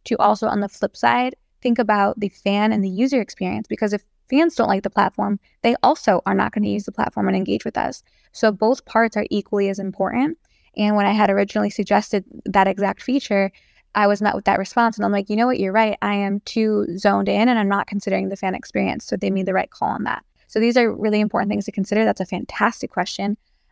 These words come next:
Um, and I, I think when we reply with that audio message or per Marilyn's suggestion, that video clip for free when they first add us, that's why it goes such a long way, because it immediately takes the,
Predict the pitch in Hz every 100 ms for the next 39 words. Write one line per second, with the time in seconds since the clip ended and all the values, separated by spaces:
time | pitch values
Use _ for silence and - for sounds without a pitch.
0 | - 208 196 190 - 196 196 - 190 190
1 | 185 - 202 214 208 208 196 190 196 _
2 | _ _ - 220 240 220 226 208 208 202
3 | 180 180 - 202 208 214 220 233 196 190
4 | 180 - 196 190 190 196 220 214 226 214
5 | - 208 196 190 185 190 214 - 233 _
6 | - 190 - 190 196 233 247 196 190 -
7 | 202 - 185 202 277 285 _ _ _ _
8 | 220 220 220 202 - 196 196 - - 196
9 | 185 190 196 190 185 196 190 190 208 214
10 | - 196 214 196 - - 190 190 196